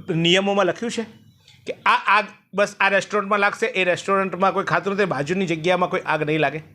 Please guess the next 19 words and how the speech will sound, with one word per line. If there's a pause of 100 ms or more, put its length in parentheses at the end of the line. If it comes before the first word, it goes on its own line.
(2500)
શું
કરવા
બેઠું
છે
તંત્ર,
એ
મને
સમજાતું
નથી. (2000)
ખબર
નહીં
મારા
દર્શકોને
સમજાશે
કે
કેમ (300)
મારી
આ
વાત.